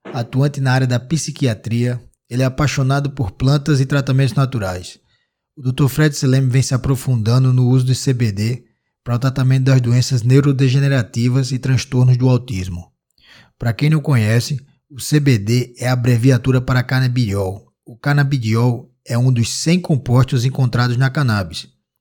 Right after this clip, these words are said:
O C B D não possui efeitos psicoativos, não causa dependência e não tem contraindicações formais por parte da comunidade científica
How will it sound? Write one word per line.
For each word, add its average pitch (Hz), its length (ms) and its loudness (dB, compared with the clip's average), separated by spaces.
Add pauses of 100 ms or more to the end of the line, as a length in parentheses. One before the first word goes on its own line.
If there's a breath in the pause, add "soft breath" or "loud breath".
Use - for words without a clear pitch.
(540)
O - 60 -16
C 147 140 2
B 139 100 2
D 135 160 4
não 143 240 4
possui 143 440 0
efeitos 127 420 -2
psicoativos, 113 880 -4 (320)
não 139 180 -2
causa 139 360 2
dependência 113 760 -2 (580)
e 127 60 -4
não 131 260 4
tem 143 300 0
contraindicações 135 800 0
formais 117 440 0
por - 200 -2
parte 123 240 0
da 123 100 -2
comunidade 120 640 0
científica 120 840 -6